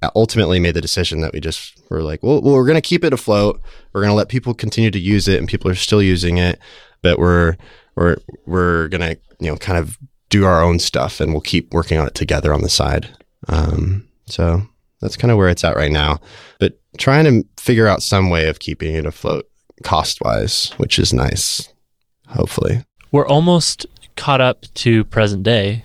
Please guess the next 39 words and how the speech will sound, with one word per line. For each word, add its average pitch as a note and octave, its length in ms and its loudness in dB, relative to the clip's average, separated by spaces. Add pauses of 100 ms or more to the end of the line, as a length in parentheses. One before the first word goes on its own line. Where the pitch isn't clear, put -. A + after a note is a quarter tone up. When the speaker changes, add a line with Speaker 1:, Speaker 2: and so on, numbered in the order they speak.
Speaker 2:
but G2 140 0
the F#2+ 80 2
Speaker 1:
Mm-hmm. F#2+ 100 2
Speaker 2:
last A2+ 380 0
two D3 200 2
months, G2+ 600 0
Speaker 1:
Yeah. F#2+ 220 -4 (220)
Speaker 2:
you've A2+ 180 0
been G#2 100 4
out F#2+ 140 2
and G2 80 -2
about. G#2 320 -2 (100)
Speaker 1:
I G#2+ 80 -12
have A2+ 220 -6
been G2+ 100 -4
out E2 140 -6
and - 80 -10
Speaker 2:
What A2 120 0
you - 80 2
been G#2+ 100 4
Speaker 1:
about. - 200 0
Speaker 2:
up F#2 100 0
to? - 0 - (400)
Speaker 1:
Driving, C3 880 2
flying, A#2+ 680 2 (640)
going G2+ 460 -2
to G2 400 -6
Speaker 2:
Huh. - 40 -12 (240)
Speaker 1:
places. A2 500 -4
Speaker 2:
Where F3 200 2
to? F3 480 0
Speaker 1:
Some F3+ 260 2
people F#3+ 280 0
call F3 240 0
it E3 100 -4
the C3 80 -4
P - 240 -4
N D#3+ 160 2
W. D3+ 540 0